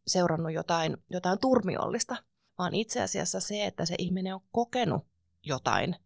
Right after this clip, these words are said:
pitkäkestoista painetta ja vaikeita aikoja, niin on johtanut siihen, että hän on kasvanut henkisesti tai oppinut jotain itsestään tai arvoistaan tai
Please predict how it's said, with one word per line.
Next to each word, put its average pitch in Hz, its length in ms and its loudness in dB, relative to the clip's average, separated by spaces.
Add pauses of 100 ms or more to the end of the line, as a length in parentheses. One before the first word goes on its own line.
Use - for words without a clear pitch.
(420)
pitkäkestoista - 1160 2 (320)
painetta 147 520 4
ja 151 140 2
vaikeita 151 520 2
aikoja, 165 480 -2 (280)
niin 170 100 2
on 175 100 2
johtanut 208 500 0
siihen, - 440 -2
että - 160 -8
hän 127 200 -2
on 113 100 0 (200)
kasvanut 185 480 -4
henkisesti 196 800 0
tai 175 260 2
oppinut 190 400 0
jotain 170 360 2
itsestään 165 540 0
tai 175 180 0
arvoistaan 185 800 2
tai 190 260 0